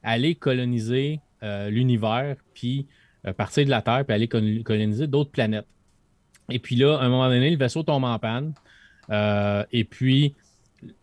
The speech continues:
la corporation, qui est comme dix compagnies, qui se, dix énormes compagnies qui se sont mis ensemble pour contrôler un peu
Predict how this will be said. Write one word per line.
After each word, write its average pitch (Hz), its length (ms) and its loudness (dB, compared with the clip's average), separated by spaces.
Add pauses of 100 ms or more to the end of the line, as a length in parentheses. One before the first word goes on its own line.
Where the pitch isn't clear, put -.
(380)
la 117 180 -2
corporation, 139 1080 2
qui 143 120 0
est 120 40 -2
comme 120 420 0
dix 135 220 -2
compagnies, 131 400 0
qui - 60 -12
se, 123 220 -6
dix 123 320 -4
énormes 139 340 2
compagnies 127 400 -2
qui - 60 -20
se 113 100 -8
sont 113 160 -4
mis 113 120 0
ensemble 120 420 -4
pour 110 180 -8
contrôler 107 460 0
un 120 80 2
peu 107 200 0